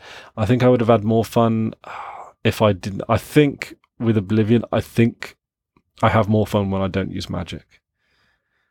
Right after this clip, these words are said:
In the same way that with most games, if there is a non-combat option, I have more fun playing the non-combat option. I like the idea of using your mind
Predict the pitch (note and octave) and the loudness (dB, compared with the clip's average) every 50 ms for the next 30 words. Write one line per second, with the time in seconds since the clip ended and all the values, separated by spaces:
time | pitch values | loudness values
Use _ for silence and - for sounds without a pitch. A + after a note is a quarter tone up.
0 | _ _ _ - C#3 C3 D3 - - G3 F#3 E3+ D#3 D3 B2+ C#3 C3+ B2+ A2 A2+ | _ _ _ 0 4 4 4 6 6 6 6 6 6 6 6 4 2 2 2 2
1 | A#2+ B2 B2+ - - D3+ C#3+ D3 D#3 D#3 C3 - - A#2+ - B2 B2 B2 G#2+ A2 | 2 2 2 0 -2 -4 -2 -2 -2 -4 -6 -4 -4 0 2 4 4 4 4 2
2 | A#2 A#2 A#2 A#2 A2+ A#2 - - A2+ G#2+ G2+ G#2+ F#2+ A2 A2 - - - D3 B2 | 2 2 2 0 0 -2 0 0 0 2 2 2 2 0 -2 -2 -4 -4 -2 -2
3 | G#2 G#2 G#2 - A2+ G#2+ G#2+ - - A2 G2+ F#2+ - G#2+ G#2+ G#2 G#2 F#2+ G2+ F#2+ | 0 0 0 0 0 0 -2 0 0 -2 -2 0 0 0 2 2 0 0 -2 -2
4 | G2 G#2 G#2 G#2 G#2 G#2 G2+ - - - G2 G2 F#2+ F#2+ F#2 - - - G2+ - | 0 2 2 2 2 0 -2 -4 -6 -6 -4 -2 -2 -4 -4 -4 -6 -10 -10 -8
5 | _ - - D3 D3 - A2 G#2+ A2 A2+ A2+ A#2+ A#2 - - A#2 A2 G#2+ G#2 F#2+ | _ -8 -8 -6 -2 0 2 2 4 4 4 2 2 -2 -2 0 0 0 0 0
6 | A2 G#2 G#2 G#2+ G#2 - - - - - _ - A2 G2+ F#2+ G2+ G#2 A2+ A#2+ A2 | -2 -2 0 -2 -2 -4 -10 -18 -20 -10 _ 2 2 2 2 0 2 4 4 4
7 | G2+ A2 G#2+ G#2 G2 F#2+ G2+ A2 G#2+ G#2+ G2+ F#2+ F#2+ F#2+ F2+ - | 2 0 -2 -2 -4 -2 0 0 2 2 0 0 -2 -2 -4 -6